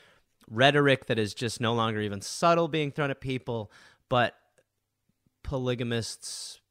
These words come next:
Mormon polygamists don't really, you know, that's not among, it's not, that's not among the groups that are hated or misunderstood and therefore hated, you know. That's just, like, allowed to exist because God, you know. Makes you think that, like, trans people should start a religion or gay people, you know,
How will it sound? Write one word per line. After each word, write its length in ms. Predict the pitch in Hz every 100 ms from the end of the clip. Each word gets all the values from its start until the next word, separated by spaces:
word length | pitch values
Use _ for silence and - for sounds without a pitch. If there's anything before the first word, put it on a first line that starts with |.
| _
Mormon 300 | 117 117 123
polygamists 840 | 110 127 107 107 107 98 - - _
don't 240 | 113 104 -
really, 520 | 107 104 101 101 95 _ _ _ _ _ _ _ _ -
you 100 | 151
know, 140 | 95
that's 260 | - 127 -
not 140 | 123
among, 460 | 117 110 110 104 98 120
it's 200 | 117 -
not, 180 | 131 -
that's 220 | 127 123
not 120 | 135
among 220 | 113 113 107
the 80 |
groups 300 | 98 110 98
that 100 | -
are 100 | 107
hated 420 | 95 117 107 104 104
or 200 | 104 - - - _
misunderstood 880 | 131 127 - 123 113 - - 123 110
and 100 | 110
therefore 360 | 110 104 113
hated, 500 | 104 113 107 104 104
you 80 | 110
know. 360 | 117 98 95 92 _ _ _ _
That's 200 | 123 -
just, 240 | - 117 -
like, 160 | 110
allowed 280 | 113 117 113
to 80 | 113
exist 340 | 104 113 -
because 320 | 101 - 95
God, 420 | - 98 98 95 - _ _ _ _
you 100 | 120
know. 180 | 107 90 _ _ _ _ _
Makes 180 | 208 214
you 60 | 214
think 160 | 220
that, 120 | 202 190
like, 280 | 156 - -
trans 300 | 180 185 185
people 320 | 160 131 113
should 200 | - 113
start 240 | - 120
a 40 | 117
religion 420 | 131 165 131 87
or 120 | - 120
gay 200 | 147 151
people, 300 | 151 - 160
you 60 |
know, 200 | 147 120